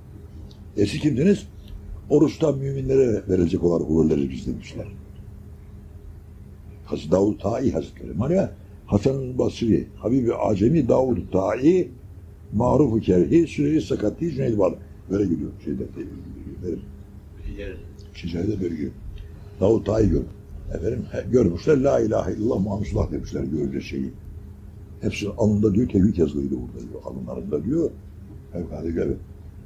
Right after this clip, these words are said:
"Biz," demişler, "oruçtan müminleri Allah bize hazırladı." demişler. "Peygamber, ve peygamberlere verilen huri değiliz." demişler. "Onlar daha âlâ." demişler. Hakikaten Hazreti şey,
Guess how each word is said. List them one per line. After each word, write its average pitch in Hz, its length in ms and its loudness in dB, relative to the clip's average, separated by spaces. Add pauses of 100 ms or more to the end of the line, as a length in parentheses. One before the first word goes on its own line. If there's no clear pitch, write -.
"Biz," - 160 4
demişler, - 340 0
"oruçtan 101 540 4
müminleri 101 440 2
Allah 95 300 0
bize 71 160 -2
hazırladı." 71 440 2
demişler. - 320 -6
"Peygamber, 92 420 -2 (520)
ve 78 140 -4
peygamberlere 98 560 4
verilen 92 200 4
huri 95 260 0
değiliz." 85 300 0
demişler. - 280 -14 (400)
"Onlar 98 300 4
daha 98 300 0
âlâ." 67 260 -2
demişler. - 320 -16 (1700)
Hakikaten 117 360 2
Hazreti 117 320 -4
şey, 127 240 -2